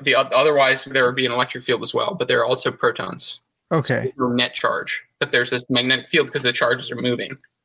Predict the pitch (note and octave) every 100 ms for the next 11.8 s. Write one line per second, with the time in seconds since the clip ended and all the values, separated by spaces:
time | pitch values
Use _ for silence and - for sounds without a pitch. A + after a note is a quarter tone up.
0 | _ E3+ D#3 G3 E3+ F3 G3+ F3+ F3+ D3
1 | F#3 F#3 F3 C3+ D3+ D#3 C#3 C#3+ C#3 C3
2 | B2 A#2 C3 C3+ - A2+ - A#2+ - C3
3 | A#2+ A#2+ A#2 - - C3 A2+ A2+ - -
4 | - _ _ _ _ - E3 - F3 E3+
5 | F#3 - D#3+ D3+ C3 C3+ B2 - - -
6 | _ _ _ _ - - - - - F#3+
7 | F3 D3+ D#3+ C3+ C3+ - C#3 - B2 A2
8 | A#2 A2 C3 - F3 F3 E3 D3+ C#3 E3
9 | G3 F#3+ F3+ E3 E3 C#3 C3 - C3 -
10 | F3+ E3+ E3 E3 D#3 D#3 D3 D3 - _
11 | _ _ - C3+ C#3 C#3+ C#3+